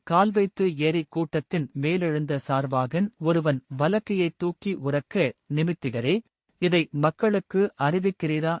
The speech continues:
இல்லை ஆணையிடுகிறீரா?" என்றான். நிமித்திகன் திகைத்து கீழே புறவிகளில் நின்ற காவலர் தலைவனை பார்த்த பின், "இது பேரரசியின் அறிவிப்பு"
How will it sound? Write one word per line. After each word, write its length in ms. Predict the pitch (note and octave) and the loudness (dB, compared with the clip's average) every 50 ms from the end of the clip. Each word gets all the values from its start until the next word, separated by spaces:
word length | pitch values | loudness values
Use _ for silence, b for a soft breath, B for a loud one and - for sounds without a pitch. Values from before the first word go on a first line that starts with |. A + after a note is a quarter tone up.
| - | -8
இல்லை 340 | _ C#3+ D3+ E3 E3+ F3+ F3 - - | _ -4 -2 0 0 -2 -2 -2 -4
ஆணையிடுகிறீரா?" 920 | - C3 C3 C#3+ D3+ C#3 C3 C3 C3 A#2+ C3 B2+ B2 A#2+ A#2+ C#3+ F3+ A3+ - - _ _ _ | -2 0 0 0 0 -2 -2 -4 -4 -4 -4 -4 -4 -2 -2 -2 -2 -2 -4 -10 _ _ _
என்றான். 540 | - B2 B2 B2+ A#2+ D3 D3 C#3 B2+ A2 G#2+ - _ _ _ _ _ _ _ _ _ _ _ _ _ _ _ _ _ - | -4 -2 -2 -2 0 2 2 2 2 0 -2 -8 _ _ _ _ _ _ _ _ _ _ _ _ _ _ _ _ _ -2
நிமித்திகன் 600 | D#3 F3+ G3 A3 B3 - - A3+ A3+ G#3+ G3 F3 | 2 2 4 2 2 0 -2 0 2 2 0 0
திகைத்து 580 | - D#3 C#3 D3+ D3 C#3+ - - F3 F3 D#3 - | -2 -2 -2 -2 -2 -2 -2 -2 -2 -2 -2 -4
கீழே 440 | - - E3 E3 D#3 E3 F3+ G#3 A3+ | -2 0 0 0 2 2 2 2 0
புறவிகளில் 680 | A3+ _ - E3 E3+ F#3+ F3+ F#3 E3 E3 D#3+ F3 F#3 - | -2 _ -2 0 0 2 0 0 0 0 0 0 -2 -2
நின்ற 480 | - C#3+ C#3+ C#3+ C3+ - D#3 D3+ D3+ D3+ - | -2 -2 -2 -2 -2 0 0 0 0 -2 -4
காவலர் 440 | _ D#3+ D#3 D#3+ E3+ E3 D#3 C#3+ C3+ | _ 0 2 2 2 2 0 -2 -2
தலைவனை 420 | C3 C3+ B2+ C3 B2+ C3 B2+ B2 | -2 -2 -2 -2 -2 -2 -4 -4
பார்த்த 400 | A#2+ - C#3 B2+ B2 - - C#3 | -2 -2 -2 -2 -2 -2 -6 -8
பின், 280 | B2+ - F#3 D#3 C3+ B2 - _ | -4 -2 -2 -2 -2 -4 -8 _
"இது 380 | _ D#3 D#3 D3 D#3 C#3 - - _ | _ -4 0 0 0 0 -2 -4 _
பேரரசியின் 640 | D#3 E3 F3+ F3+ E3 D3+ C#3 - - D3+ D3 C#3 - | 0 0 0 0 0 -2 -4 -4 -4 -4 -4 -4 -4
அறிவிப்பு" 540 | _ C#3 C#3 D3 C3+ C3 B2 - - C#3+ | _ -2 -2 -2 -2 -2 -4 -4 -2 -2